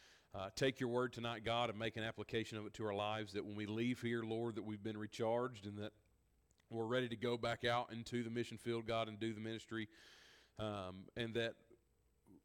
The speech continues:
we're ready, Lord, for whatever the path holds for us for the rest of this week. God, I pray that you would continue to touch Dylan and Tori.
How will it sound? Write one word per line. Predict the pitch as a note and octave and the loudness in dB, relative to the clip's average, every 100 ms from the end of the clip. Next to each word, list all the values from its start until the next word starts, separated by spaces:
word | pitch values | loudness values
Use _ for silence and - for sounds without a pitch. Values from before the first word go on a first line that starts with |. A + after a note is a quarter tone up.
| _ _ | _ _
we're | A#2+ A2+ A#2+ | -2 2 2
ready, | A2 A#2+ C3 C3+ A#2+ | 2 2 4 4 0
Lord, | A2 G#2+ G#2 G#2+ G#2 | 0 0 0 -2 -6
for | G#2 | -6
whatever | G#2 A2 A2+ A#2 G#2+ A2 A2 A2+ | -2 0 2 0 0 -2 -4 -6
the | G#2 | -8
path | G2+ A#2 A2 | -4 -4 -4
holds | A2 G2+ | -6 -6
for | - G2+ | -6 -8
us | |
for | - | -8
the | F2 | -8
rest | F#2+ G2 | -6 -6
of | G2 | -8
this | F#2 | -10
week. | F2+ F#2+ - | -8 -8 -4
God, | G2+ G2+ | -2 -2
I | |
pray | F2+ A2+ A2+ | 0 2 2
that | G#2+ | -2
you | G#2+ | -6
would | A2 | -6
continue | - G#2 A#2 A#2 A2+ | -8 -8 -4 -4 -4
to | G2+ | -6
touch | - A2+ - | -2 -2 -2
Dylan | G2+ G#2 | -4 -4
and | G2 | -4
Tori. | F2+ A2+ A2+ | -6 -4 -2